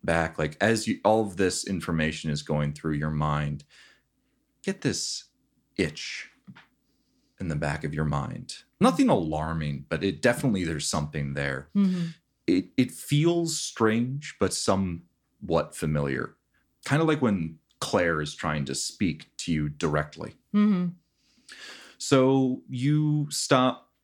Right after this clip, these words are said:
Speaker 1: doing your little picture show in your mind and you try and focus on this feeling a little bit more.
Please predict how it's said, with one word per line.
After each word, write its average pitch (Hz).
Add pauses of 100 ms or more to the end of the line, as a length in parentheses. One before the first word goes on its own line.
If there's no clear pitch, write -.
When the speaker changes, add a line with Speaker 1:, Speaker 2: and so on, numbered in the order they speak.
(120)
Speaker 1:
doing 101
your 92
little 85
picture 82
show 80
in 78
your 73
mind 71
and 78
you 78
try 78
and 76
focus 73
on 73
this 73
feeling 71
a 73
little 73
bit -
more. 71